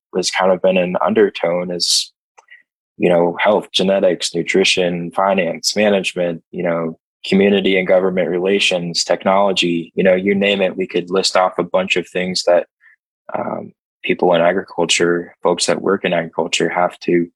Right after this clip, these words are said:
be focused on. And so finding those people that, that are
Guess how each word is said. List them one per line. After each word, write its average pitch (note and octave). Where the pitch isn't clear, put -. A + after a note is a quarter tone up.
be F2+
focused G2+
on. E2+
And E2
so E2
finding A#2
those F#2+
people F2+
that, E2+
that E2+
are E2+